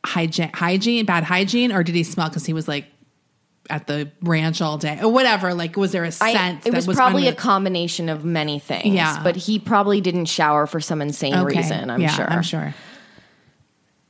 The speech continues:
Speaker 2: Manson had a song called Cease to Exist that Dennis liked enough that he ended up changing the lyrics a little bit. He changed the melody a little bit,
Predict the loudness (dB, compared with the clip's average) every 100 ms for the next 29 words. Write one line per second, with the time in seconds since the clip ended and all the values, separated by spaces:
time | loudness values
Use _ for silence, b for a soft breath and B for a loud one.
0 | _ 2 2 2 0 0 0 0 -2 0
1 | 2 2 0 0 0 0 -2 -2 -2 0
2 | 0 0 0 0 0 -2 -6 -6 -2 0
3 | 0 0 0 -2 0 0 2 0 0 -4
4 | -2 0 2 2 0 0 -2 0 2 2
5 | 2 2 2 0 -4 -4 -2 -2 0 0
6 | -2 -6 -2 -2 -2 -2 2 2 4 2
7 | 2 2 2 2 2